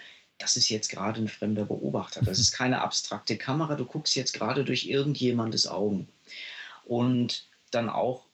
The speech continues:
Speaker 1: gezeigt wird, wie diese Frau an einem Ort ist, wo sie offensichtlich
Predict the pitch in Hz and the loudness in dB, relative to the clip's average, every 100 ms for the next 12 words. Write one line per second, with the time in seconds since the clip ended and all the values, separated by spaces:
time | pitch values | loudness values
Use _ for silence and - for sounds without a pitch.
0 | - 95 - 104 113 160 - 151 156 160 | -6 -2 0 2 0 0 -2 0 2 0
1 | - 131 120 120 107 - 95 107 165 113 | -4 -8 -6 -6 -6 -6 -2 2 2 0
2 | 120 - 113 104 - 101 151 - 135 - | -2 -4 -2 -2 0 0 0 -2 -6 -4
3 | 120 131 120 127 127 127 127 _ _ _ | -2 0 0 2 2 2 0 _ _ _
4 | _ _ _ _ _ _ _ _ _ 127 | _ _ _ _ _ _ _ _ _ -4
5 | 151 156 143 151 - 139 143 135 - - | 0 0 2 2 0 -2 -2 0 -2 -6